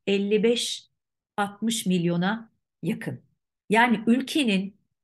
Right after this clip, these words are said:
neredeyse yüzde sekseni, seksen beşi açlık ve yoksulluk sınırının altında yaşamaya mahkum edilmiş bir Türkiye. Mağdurun, yoksulun,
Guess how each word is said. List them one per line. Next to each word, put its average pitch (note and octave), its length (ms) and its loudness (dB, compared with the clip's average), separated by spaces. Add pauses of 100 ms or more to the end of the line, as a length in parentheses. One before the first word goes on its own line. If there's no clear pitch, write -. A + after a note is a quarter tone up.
(100)
neredeyse F#3+ 800 0
yüzde G3 400 0
sekseni, G#3 580 0
seksen F#3 560 -2
beşi G#3+ 440 -4 (420)
açlık A3+ 480 -2
ve G3 60 4
yoksulluk F#3+ 600 0
sınırının G3 760 2 (340)
altında G#3+ 680 0
yaşamaya F#3+ 840 0 (200)
mahkum A3+ 560 0
edilmiş G#3 540 -4
bir F3 200 -8
Türkiye. C3+ 580 -8 (2000)
Mağdurun, B3+ 760 2 (580)
yoksulun, A#3 800 0